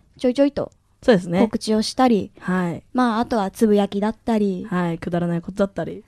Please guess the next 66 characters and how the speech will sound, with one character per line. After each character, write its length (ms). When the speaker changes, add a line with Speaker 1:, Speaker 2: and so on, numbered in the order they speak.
Speaker 1:
そ 160
う 60
そ 140
う 40
そ 220
う 60
そ 160
う。 220
そ 140
ん 60
な 80
も 100
の 140
を 80
ね、 180
更 140
新 220
し 60
て 100
い 80
こ 100
う 60
と 80
思 160
っ 20
て 100
お 80
り 120
ま 120
す 120
の 140
で。 100
Speaker 2:
は 260
い。 240
Speaker 1:
は 220
い。 100
ど 100
う 40
ぞ 100
皆 160
さ 160
ん 20
見 80
て 80
や 60
っ 40
て 100
く 80
だ 100
さ 300
い。 120
Speaker 2:
は 300
い。 80
う 100
ち 120
ら 80
も 80
更 180
新 220
頑 180
張 80
り 80
ま 160
す。 260
Speaker 1:
は 260
い。 80